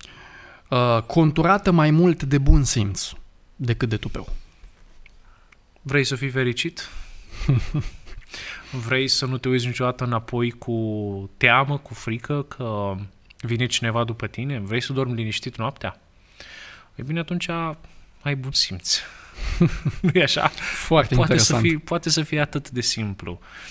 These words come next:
Speaker 2: Uh, și vei fi tu mai fericit. Uh, ești în,
Speaker 1: Cei din jur
Speaker 2: da,
Speaker 1: vor fi
Speaker 2: ești în metrou, ești în tren, ești unde ai fi, vine o doamnă bătrână sau vine o femeie însărcinată. Ține de bun simț să te ridici și să spui, „Uite,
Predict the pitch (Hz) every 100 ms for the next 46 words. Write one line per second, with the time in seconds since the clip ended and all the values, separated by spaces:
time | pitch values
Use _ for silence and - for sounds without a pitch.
0 | - - - 104 92 - - - - 175
1 | 202 214 208 170 123 - 113 107 - 87
2 | - 80 80 - - - - 143 139 139
3 | - 135 131 131 135 131 131 127 156 -
4 | - 131 151 147 92 - 127 120 139 151
5 | 147 143 139 135 135 - 120 92 87 110
6 | 110 113 - 117 113 110 113 101 87 -
7 | 113 - - 113 107 - 95 104 120 120
8 | 117 113 110 107 104 101 - 95 92 92
9 | - 123 123 120 117 - 120 117 104 101
10 | 107 - - 107 98 - 101 - - -
11 | - - - - 196 190 120 139 143 -
12 | - 170 110 - 101 101 95 107 113 -
13 | 107 - - 110 113 113 95